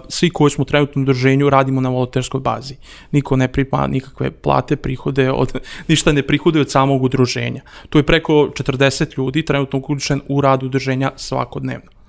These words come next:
To je zaista veliki broj ljudi koji imaju entuzijazam. Ja ne mogu da garantujem za mnogi od njih da nećemo morati neku naknadu njima na kraju, na primjer, da damo, jer zaista veliki je doprinos njih da ova situacija za-,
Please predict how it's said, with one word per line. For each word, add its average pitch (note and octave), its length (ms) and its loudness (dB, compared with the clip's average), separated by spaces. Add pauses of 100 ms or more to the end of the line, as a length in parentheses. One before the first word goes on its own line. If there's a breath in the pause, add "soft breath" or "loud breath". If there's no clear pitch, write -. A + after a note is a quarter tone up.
(380 soft breath)
To - 80 -2
je B2+ 40 0
zaista B2+ 300 -2
veliki D3+ 280 2
broj D#3+ 160 2
ljudi E3+ 200 4
koji E3 160 2
imaju E3+ 140 2
entuzijazam. B2+ 560 0
Ja C#3 100 2
ne D3+ 100 2
mogu F3+ 180 2
da E3 100 2
garantujem D#3+ 460 2 (300 loud breath)
za C#3 140 2
mnogi D3+ 260 4
od C#3+ 60 2
njih D#3 180 0
da C#3 80 2
nećemo C#3+ 300 2
morati C#3+ 300 2
neku C#3 220 -2
naknadu C3 400 -2
njima C3+ 220 0
na B2+ 100 -6
kraju, C3 320 -4 (320 loud breath)
na C3 60 -2
primjer, B2+ 320 0
da B2+ 100 2
damo, C3 380 2 (240 loud breath)
jer B2 100 0
zaista B2+ 500 2 (400 soft breath)
veliki C#3 360 4
je C#3 40 4
doprinos C3+ 520 2
njih C#3 160 2
da C3 100 4
ova C3+ 220 4
situacija C3+ 520 0
za-, C3 160 0